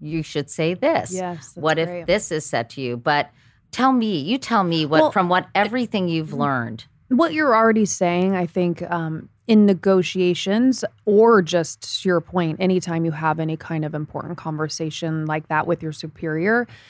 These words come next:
Speaker 2: the role-playing piece is definitely advice I've been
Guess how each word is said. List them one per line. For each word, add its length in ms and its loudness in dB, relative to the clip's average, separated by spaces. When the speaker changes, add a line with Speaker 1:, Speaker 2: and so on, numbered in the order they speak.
Speaker 2:
the 80 4
role-playing 580 4
piece 260 -4
is 120 -6
definitely 680 0
advice 640 0
I've 320 -2
been 320 -4